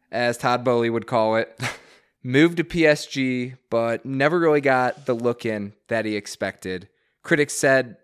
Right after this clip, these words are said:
maybe he's more focused on his hair and the social media fame that that hair has generated. This isn't video yet,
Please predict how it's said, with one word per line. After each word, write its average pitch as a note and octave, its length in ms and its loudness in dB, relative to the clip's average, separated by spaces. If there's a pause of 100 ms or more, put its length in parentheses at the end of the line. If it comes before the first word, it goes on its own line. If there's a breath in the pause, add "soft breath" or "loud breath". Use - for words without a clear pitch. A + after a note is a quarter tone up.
(120)
maybe C#3+ 340 0
he's C#3 220 -4
more C3 300 -2
focused B2+ 580 -2
on G#2+ 320 -6
his G#2+ 240 -14
hair C#3+ 500 0 (320 soft breath)
and A2+ 300 -4
the A2 60 -12
social C3+ 360 -2
media C3+ 360 -2
fame C3 360 -4
that A#2 120 -8
that A#2 160 -4
hair B2+ 240 0
has A2 180 -6
generated. A#2 800 0 (180)
This C3 200 -4
isn't C#3 220 -2
video B2 320 2
yet, G2+ 300 -2